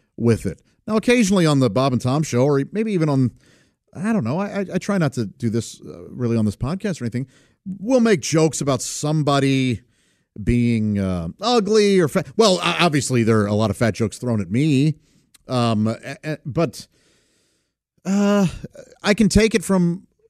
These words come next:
my coworkers because I know their hearts and I know how they feel about me. And, uh, if they ever thought that they were going to hurt me, they wouldn't, uh, do it, whether it be about my weight or something else. Um, that's not what it's about. That's not what we're doing here,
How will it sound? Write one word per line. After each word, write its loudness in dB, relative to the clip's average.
my 0
coworkers 2
because -2
I 0
know 2
their 0
hearts 0
and 0
I 4
know 0
how 0
they 2
feel -2
about -2
me. -4
And, -2
uh, -2
if -2
they 2
ever 0
thought 0
that -6
they 2
were 2
going 0
to -2
hurt -2
me, -2
they 0
wouldn't, 0
uh, -14
do 4
it, -2
whether 2
it 0
be 2
about 2
my 0
weight 0
or 0
something -2
else. -2
Um, 0
that's 0
not 2
what 0
it's -4
about. -2
That's -6
not 0
what -2
we're -2
doing 0
here, 0